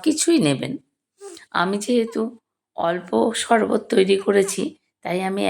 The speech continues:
একটা একটু বড় দেখে আম নিয়েছি। বন্ধুদের কাছে অনুরোধ,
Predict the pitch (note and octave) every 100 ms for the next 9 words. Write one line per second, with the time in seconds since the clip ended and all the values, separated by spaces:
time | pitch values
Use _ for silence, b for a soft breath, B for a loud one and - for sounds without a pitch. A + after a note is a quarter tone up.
0 | E3+ - - A#3 A#3+ F3 E3 D#3+ D#3+ F3+
1 | F#3+ F#3+ C#4+ F#3+ D3+ C3 B2 A#2+ - -
2 | - _ _ _ _ _ _ _ _ _
3 | _ _ _ _ _ _ D#3+ F#3 G3+ G#3
4 | A3 A3 G#3+ G#3+ G#3 G#3 G#3